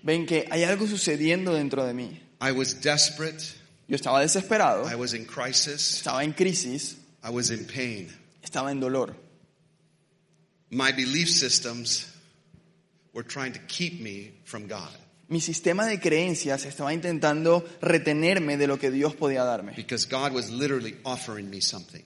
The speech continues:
Speaker 1: Porque Dios literalmente me estaba ofreciendo algo.
Speaker 2: But my belief systems,
Speaker 1: Pero mi sistema de creencias,
Speaker 2: what I thought God does or doesn't do,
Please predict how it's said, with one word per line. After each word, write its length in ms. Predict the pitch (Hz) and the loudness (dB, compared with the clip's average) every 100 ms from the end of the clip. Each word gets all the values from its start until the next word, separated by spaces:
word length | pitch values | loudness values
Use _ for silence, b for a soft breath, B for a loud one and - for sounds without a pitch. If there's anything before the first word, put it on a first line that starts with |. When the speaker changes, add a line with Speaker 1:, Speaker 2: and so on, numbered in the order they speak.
| - | 0
Speaker 1:
Porque 280 | 147 151 | 2 2
Dios 300 | 139 147 165 | 4 4 4
literalmente 680 | 160 156 143 131 143 156 156 | 2 2 2 4 4 2 2
me 80 | 160 | -2
estaba 200 | 151 135 | -2 -2
ofreciendo 540 | 131 139 - 131 123 110 | -2 -2 -4 -4 -2 -4
algo. 280 | 101 92 - _ _ _ | -4 -10 -18 _ _ _
Speaker 2:
But 160 | 160 151 | 2 2
my 160 | 151 139 | 2 0
belief 340 | 135 147 185 | 0 0 0
systems, 680 | - 117 - 92 87 - - - | 0 0 -2 -4 -10 -10 -2 4
Speaker 1:
Pero 160 | 147 | 4
mi 100 | 156 | 6
sistema 400 | 147 147 156 190 | 4 4 4 4
de 80 | 208 | 4
creencias, 760 | 190 175 143 127 120 143 - - _ _ _ - | 4 2 2 0 -4 -6 -8 -14 _ _ _ -2
Speaker 2:
what 160 | 147 | 0
I 100 | 131 | 2
thought 440 | 127 - 170 160 - | 0 -2 -2 -2 0
God 260 | 147 143 127 - - - - | 2 2 0 -6 -18 -20 -8
does 360 | 117 143 135 135 | 2 6 6 4
or 80 | 123 | 0
doesn't 420 | 123 135 131 117 | 0 0 0 -2
do, 340 | 147 123 98 | -4 -4 -6